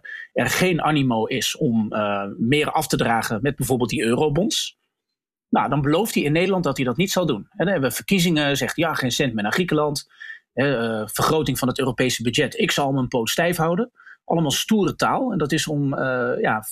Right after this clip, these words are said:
vooral de vorige keer, eh, Geert Wilders wind uit de zeilen te nemen. En dat werkt, want mensen tuinen erin. Vervolgens moet hij naar Brussel en dan zit hij met Merkel en met Macron.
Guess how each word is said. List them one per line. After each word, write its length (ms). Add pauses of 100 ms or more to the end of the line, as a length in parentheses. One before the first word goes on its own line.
vooral 260
de 60
vorige 300
keer, 240 (120)
eh, 60 (420)
Geert 260
Wilders 380
wind 220
uit 140
de 80
zeilen 300
te 80
nemen. 380 (200)
En 140
dat 140
werkt, 300
want 120
mensen 300
tuinen 320
erin. 280 (680)
Vervolgens 520
moet 140
hij 80
naar 120
Brussel 440
en 60
dan 100
zit 160
hij 80
met 120
Merkel 600
en 60
met 160
Macron. 540